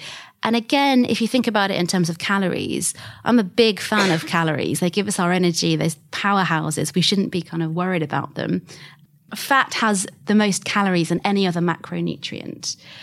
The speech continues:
So they can help fill you up for longer as well. And they have no impact on blood sugars. So they're not gonna cause that roller coaster of up and down again. They just help you feel nice and full. Uh, and they're really important for lots of areas of health as well.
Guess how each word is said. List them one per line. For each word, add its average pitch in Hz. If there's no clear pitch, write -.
So 185
they 190
can 180
help 196
fill 208
you 190
up -
for 180
longer 170
as -
well. -
And 190
they 175
have 175
no 196
impact 185
on 165
blood 165
sugars. -
So -
they're 190
not 190
gonna 180
cause 165
that -
roller 170
coaster 151
of 156
up -
and 156
down 160
again. -
They 170
just 170
help -
you 185
feel 180
nice 175
and 170
full. -
Uh, 175
and 180
they're 175
really 170
important 156
for 160
lots -
of 165
areas 156
of 143
health 160
as -
well. -